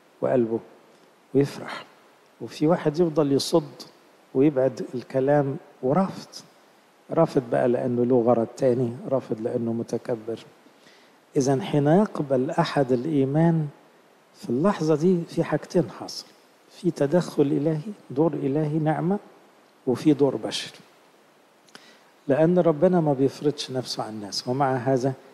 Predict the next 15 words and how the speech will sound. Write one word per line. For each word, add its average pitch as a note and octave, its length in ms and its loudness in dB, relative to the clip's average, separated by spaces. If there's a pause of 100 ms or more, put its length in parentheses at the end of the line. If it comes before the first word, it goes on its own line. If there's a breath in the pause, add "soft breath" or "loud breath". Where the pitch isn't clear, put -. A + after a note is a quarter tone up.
(640)
يدعي B2 300 4
كل A2 260 0
الناس، G2+ 460 -8 (220)
يخاطب B2 480 -2
كل A2 220 0
القلوب، A2 340 -4 (120)
يقرأ C#3 340 2
على A2+ 360 -4
كل A2 200 -6
القلوب، A2 400 -14 (840 soft breath)
لا D#3 180 6
يترك D3+ 420 0
نفسه B2+ 380 -4
بلا A2+ 200 -8
شاهد. - 440 -16